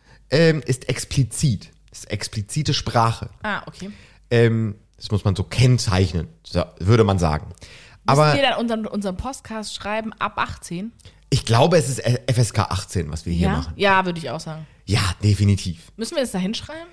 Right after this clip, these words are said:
Speaker 1: Das weiß ich nicht, das muss man,
Speaker 2: Ah ja,
Speaker 1: muss man
Speaker 2: müssen
Speaker 1: sich
Speaker 2: wir.
Speaker 1: halt mal erkundigen.
Speaker 2: <laughs>
Speaker 1: Ja, das machen wir.
Speaker 2: Ja.
Speaker 1: Wenn dann, wir, wir, wir, wir fügen das auch nach, wenn ihr wollt. Ne? So wie früher.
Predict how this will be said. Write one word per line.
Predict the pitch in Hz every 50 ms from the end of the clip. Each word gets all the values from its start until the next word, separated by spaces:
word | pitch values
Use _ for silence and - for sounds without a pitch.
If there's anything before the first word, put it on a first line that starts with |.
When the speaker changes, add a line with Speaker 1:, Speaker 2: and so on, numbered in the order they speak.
| _ - - - -
Speaker 1:
Das | - 131 123 117
weiß | 175 240 240
ich | 170 110
nicht, | 104 131 170 165
das | -
muss | 139 139 127
man, | 117 120 104
Speaker 2:
Ah | 98
ja, | 98 90 90 82 -
Speaker 1:
muss |
man | 95 95
Speaker 2:
müssen | 90 87 78
Speaker 1:
sich | 80 80 -
Speaker 2:
wir. |
Speaker 1:
halt | - 71 -
mal | 80 -
erkundigen. | - - - - 165 208 220 87 82 82 165
Speaker 2:
<laughs> | - 214 - - 381 403 - - - - - - -
Speaker 1:
Ja, | -
das | 95 98
machen | 107 107 131 120 95
wir. | 453
Speaker 2:
Ja. | 403 - - - - - - - - 220 -
Speaker 1:
Wenn | - - - 110 120
dann, | 127 123 - - - - - - - -
wir, | - 123 123 110 104 113 - -
wir, | 110 107 101 131 131 135 131 104 107
wir, | 117 113 110 110 101
wir | 101 113 113 104 101 - _
fügen | - - - 175 156 165 143
das | 139 123 127
auch | 120 123 98 90 110
nach, | 113 127 131 131 98 78 - 92 - _ _ -
wenn | 98 101
ihr | 104 101
wollt. | 92 90 90 87 85 - - _ _ _
Ne? | 110 117 120
So | 101 95 90
wie | 87 87 87
früher. | - - 104 107 104 92 80 - 160